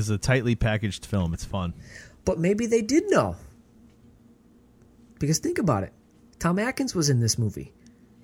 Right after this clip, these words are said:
Speaker 1: Yeah, but l-,
Speaker 2: Depends
Speaker 1: like,
Speaker 2: on when
Speaker 1: I,
Speaker 2: this
Speaker 1: I'd
Speaker 2: movie
Speaker 1: have to,
Speaker 2: was
Speaker 1: yeah,
Speaker 2: filmed,
Speaker 1: I'd have
Speaker 2: though.
Speaker 1: to see a making of or something, because you know how many times people make mo-, like, like, isn't Woody Allen notorious for not giving you a whole script? He just gives you the pages that you have to learn.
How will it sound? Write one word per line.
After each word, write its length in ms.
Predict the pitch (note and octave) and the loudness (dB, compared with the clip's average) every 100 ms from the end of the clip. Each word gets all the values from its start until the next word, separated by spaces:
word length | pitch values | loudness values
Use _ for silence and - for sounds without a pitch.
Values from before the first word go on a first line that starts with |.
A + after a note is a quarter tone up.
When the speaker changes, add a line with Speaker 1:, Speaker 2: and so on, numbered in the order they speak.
| - - - _ _ _ - _ - _ _ - - - _ - _ | -20 -20 -20 _ _ _ -20 _ -20 _ _ -20 -20 -20 _ -20 _
Speaker 1:
Yeah, 220 | E3 C4 | 4 4
but 200 | E3+ A#2+ | 4 2
l-, 260 | C#3 C#3 C3 | 2 0 0
Speaker 2:
Depends 340 | C#3 G#3+ A3 | 6 6 6
Speaker 1:
like, 100 | A3+ | 4
Speaker 2:
on 60 | G3 | 6
when 120 | A3 | 6
Speaker 1:
I, 40 | |
Speaker 2:
this 140 | G3+ D#3+ | 6 8
Speaker 1:
I'd 80 | |
Speaker 2:
movie 60 | G#3 | 8
Speaker 1:
have 80 | G#3 | 8
to, 60 | E3 | 6
Speaker 2:
was 220 | D#3 C3+ | 4 6
Speaker 1:
yeah, 100 | C#3+ | 6
Speaker 2:
filmed, 120 | C#3 | 8
Speaker 1:
I'd 120 | D3+ | 8
have 180 | F#3+ G#3 | 8 4
Speaker 2:
though. 40 | - | 2
Speaker 1:
to 60 | |
see 220 | - E3+ | 2 6
a 60 | C#3+ | 6
making 440 | B2 A#2 A#2 D3 | 6 2 2 0
of 180 | C#3 C#3 | 2 4
or 80 | C#3+ | 2
something, 360 | - C#3+ D#3+ C3+ | 2 0 0 -2
because 300 | C3 A#2+ - | 2 2 2
you 160 | C3 B2+ | 2 4
know 120 | F#3+ | 6
how 200 | C#3+ C#3+ | 6 6
many 200 | C#3 C3 | 4 2
times 500 | B2+ B2+ A#2+ A#2 A2 G2 - - | 2 2 2 0 -4 -8 -18 0
people 300 | - B2 B2 | 4 4 4
make 260 | G#2+ G#2+ - | 4 2 0
mo-, 100 | A#2 | 2
like, 260 | A2 A2 - - - | 2 0 -4 -18 -4
like, 200 | B2+ B2+ | 2 2
isn't 320 | C#3 A3 C#4+ E3 | 6 6 6 4
Woody 260 | D3+ D#3+ | 6 6
Allen 340 | A#2 A#2+ B2+ A2+ | 6 6 6 4
notorious 800 | G#2+ - - A2 A2+ B2 B2+ | 2 0 4 6 8 6 4
for 160 | - A2+ | 0 0
not 240 | G2+ G#2+ - | 4 2 2
giving 240 | A2+ A2+ | 2 4
you 160 | G#2+ G#2+ | 4 4
a 40 | |
whole 200 | F#2 G#2 | 4 2
script? 440 | G2+ - F#2 A#2+ - | 0 -2 -2 -2 -2
He 80 | A2 | -2
just 180 | A2+ | 0
gives 280 | - A2 F#2+ | 2 2 2
you 300 | G#2+ A2 G#2+ | 2 4 2
the 100 | F#2 | 2
pages 480 | - G#2 G2 G#2 F#2+ | 2 2 2 0 -2
that 140 | G2 | -2
you 140 | E2 G2 | -2 0
have 180 | G2+ - | 0 -2
to 100 | F#2 | 0
learn. 360 | F2+ G2 B2 | 0 0 -2